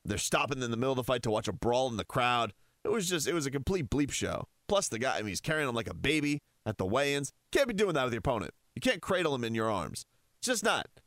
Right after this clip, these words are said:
And it was cool to see him back, but eventually we'll wanna see if you're linear champ and you wanna really make the way back, let's go already.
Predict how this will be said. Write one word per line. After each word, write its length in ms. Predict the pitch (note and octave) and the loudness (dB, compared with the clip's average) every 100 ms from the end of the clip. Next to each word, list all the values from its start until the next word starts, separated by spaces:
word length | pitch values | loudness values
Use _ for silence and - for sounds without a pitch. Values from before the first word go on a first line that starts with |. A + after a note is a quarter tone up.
| _ _ _ _ | _ _ _ _
And 440 | C#3 E3 D#3 D3 C#3 | 0 2 2 0 -2
it 80 | D#3+ | 0
was 120 | E3 | 0
cool 160 | - G3 | 2 0
to 60 | |
see 160 | F3+ F#3+ | 2 0
him 100 | D3+ | 2
back, 380 | E3 F#3+ G3 - _ _ _ _ _ _ _ _ _ _ _ - - | 4 4 2 -4 _ _ _ _ _ _ _ _ _ _ _ -6 4
but 260 | F#3 E3 - _ _ _ _ _ _ _ _ _ - | 4 4 -2 _ _ _ _ _ _ _ _ _ -2
eventually 460 | C#3+ B3+ G3 F3 | 0 0 0 0
we'll 160 | E3 E3 | 0 0
wanna 180 | E3+ D3 | 0 0
see 360 | - F#3 D#3+ | 0 0 0
if 220 | - C3 | 0 -2
you're 100 | D3+ | 0
linear 280 | F3+ A#3+ F#3+ | 0 0 0
champ 500 | C#3+ - A3+ C3+ - - | -2 0 0 0 -4 -4
and 100 | C#3+ | -2
you 120 | D3 | 0
wanna 260 | D#3 F3+ E3 | 0 0 0
really 220 | E3 D3+ | 0 0
make 200 | D3 C3 | -2 -2
the 80 | C3 | 0
way 200 | C#3+ A#2+ | 0 2
back, 420 | E3 E3 A#2 - _ _ _ | 2 2 0 -6 _ _ _
let's 180 | F3+ E3+ | -4 0
go 220 | G3+ B3 | 2 4
already. 420 | C3 G2+ E2 - | 4 0 -2 -6